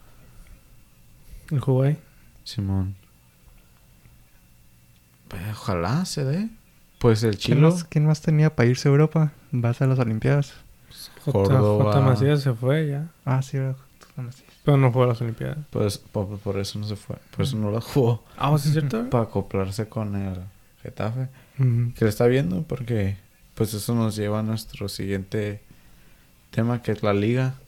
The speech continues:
Speaker 2: La Liga de España.
Speaker 1: B B V A Bancomer, ¿no? ¿Cómo?
Speaker 2: No, la Bancomer es
Speaker 1: Ban-
Speaker 2: <laughs> la Bancomer.
Speaker 1: Santander, ¿no?
Speaker 2: La Santander, creo que se llama.
Speaker 3: Entonces, ¿cuál es la Bancomer?
Speaker 1: Según yo
Speaker 2: La
Speaker 1: es
Speaker 2: Nec-
Speaker 1: B B V A.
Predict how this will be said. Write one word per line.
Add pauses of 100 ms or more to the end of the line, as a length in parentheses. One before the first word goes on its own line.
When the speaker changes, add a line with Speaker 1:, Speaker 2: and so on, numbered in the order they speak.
(1500)
Speaker 2:
La
Liga
de
España. (680)
Speaker 1:
B
B
V
A
Bancomer,
¿no?
¿Cómo?
Speaker 2:
No,
la
Bancomer
es
Speaker 1:
Ban-
Speaker 2:
<laughs>
la
Bancomer.
Speaker 1:
Santander,
¿no?
Speaker 2:
La
Santander,
creo
que
se
llama. (300)
Speaker 3:
Entonces,
¿cuál
es
la
Bancomer? (420)
Speaker 1:
Según
yo
Speaker 2:
La
Speaker 1:
es
Speaker 2:
Nec-
Speaker 1:
B
B
V
A.